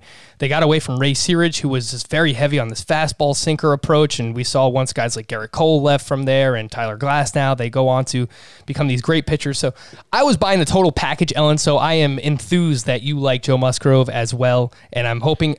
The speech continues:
I, I'm never gonna give up. I'm just gonna draft him every year until either he retires or it works out, and then the next year he's, like, a second or third round pick, and then, okay, I don't have to draft him anymore. I'll let someone else draft him. So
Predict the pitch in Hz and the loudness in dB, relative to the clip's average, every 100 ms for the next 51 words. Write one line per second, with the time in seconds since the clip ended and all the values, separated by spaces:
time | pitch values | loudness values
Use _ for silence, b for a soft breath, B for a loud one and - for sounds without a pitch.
0 | - 135 170 175 160 135 117 107 107 139 | -4 0 2 2 2 0 0 -4 -2 0
1 | 143 - 175 131 117 110 120 120 113 120 | 0 0 2 2 0 0 -2 -2 -4 -4
2 | 110 110 - 117 113 117 139 123 127 123 | -4 -4 -2 -2 -2 -2 -2 0 0 0
3 | 156 156 143 143 127 139 127 127 123 127 | 0 2 4 4 2 2 2 2 0 0
4 | 139 - 131 120 113 123 120 113 120 - | 0 0 2 2 0 -2 -4 -4 -4 -6
5 | 117 117 120 113 B B B B - 127 | -6 -6 -6 -6 B B B B -6 -4
6 | - - 160 139 131 139 127 123 254 220 | -2 -2 0 -2 -2 -2 -2 0 0 0
7 | 185 160 151 175 - 110 131 127 123 120 | 0 -2 -2 -2 -2 0 2 2 0 -2
8 | 107 - 107 110 110 117 120 135 113 110 | -2 -4 -8 -6 -4 -2 0 0 0 -2
9 | - 104 - 143 - 135 | -4 -6 -8 -6 -2 -2